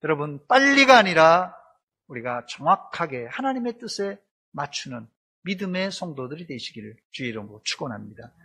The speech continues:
기도하겠습니다. 이 시간 기도할 때 하나님, 저희들 이 아침에 나와서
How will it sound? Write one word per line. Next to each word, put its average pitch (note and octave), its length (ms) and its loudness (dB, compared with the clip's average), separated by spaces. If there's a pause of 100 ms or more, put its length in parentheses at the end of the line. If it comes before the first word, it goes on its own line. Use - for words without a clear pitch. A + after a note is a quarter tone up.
(220)
기도하겠습니다. C3+ 840 -4 (800)
이 D#3 80 -10
시간 D3 260 -2
기도할 C#3+ 420 -2
때 - 60 -8
하나님, D#3+ 560 0 (760)
저희들 C#3+ 560 0 (880)
이 E3 160 4
아침에 D#3 380 2
나와서 C3 680 0